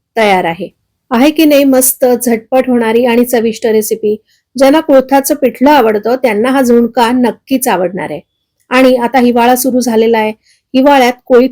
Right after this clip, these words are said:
खाणं हे केव्हाही आरोग्यासाठी चांगलंच असतं,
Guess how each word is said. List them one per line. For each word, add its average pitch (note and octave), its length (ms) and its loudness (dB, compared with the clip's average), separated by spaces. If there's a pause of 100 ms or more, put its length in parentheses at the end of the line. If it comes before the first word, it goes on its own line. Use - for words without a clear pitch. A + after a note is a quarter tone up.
खाणं B3 280 -2
हे C4+ 140 -2
केव्हाही A#3 580 0
आरोग्यासाठी A3 800 -2
चांगलंच G#3+ 500 -2
असतं, D#3+ 320 -8